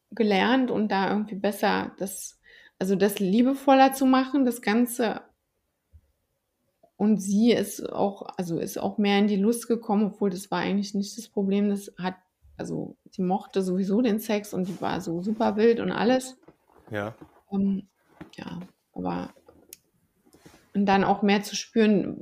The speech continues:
Speaker 1: wann's ihr gut geht, wann sie das mag und so und ihm dann auch was zu schenken und so, das hat sie dann auch gemacht.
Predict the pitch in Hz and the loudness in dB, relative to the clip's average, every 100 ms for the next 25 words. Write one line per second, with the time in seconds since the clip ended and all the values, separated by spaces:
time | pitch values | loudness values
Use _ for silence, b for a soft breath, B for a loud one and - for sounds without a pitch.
0 | - - 185 190 214 - 190 185 220 202 | -12 -6 0 4 2 2 -2 0 -2 0
1 | 202 196 180 180 190 175 180 165 160 170 | -2 -2 -2 0 -2 -4 -6 -4 -4 -4
2 | 180 175 170 165 165 170 - 185 185 175 | -6 -8 -8 -6 -4 -4 -2 0 0 0
3 | 180 - 190 - 214 - 190 196 185 185 | -2 -2 -4 -4 -8 -4 0 0 0 -4
4 | 180 180 180 175 185 - - - - - | -2 -4 -4 -6 -10 -10 -10 -10 -12 -12
5 | - 160 | -12 -12